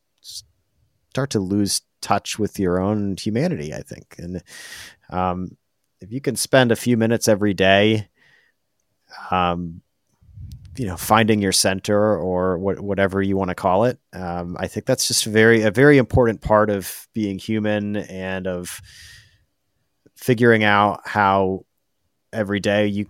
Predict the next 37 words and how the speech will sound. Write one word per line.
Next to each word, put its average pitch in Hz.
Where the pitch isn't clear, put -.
you're 104
gonna 104
be 101
able 98
to 95
handle 95
all 98
of 95
these, 95
all 139
of 147
these 143
things 139
that 123
are 117
coming 110
at 104
you, 107
whether 104
it's -
the 98
the 104
cell 117
phone 110
addiction 131
or 117
the 110
negative 104
news 135
or 110
the 101
decisions 101
that 104
your 95
politicians 135
are 120
making. 110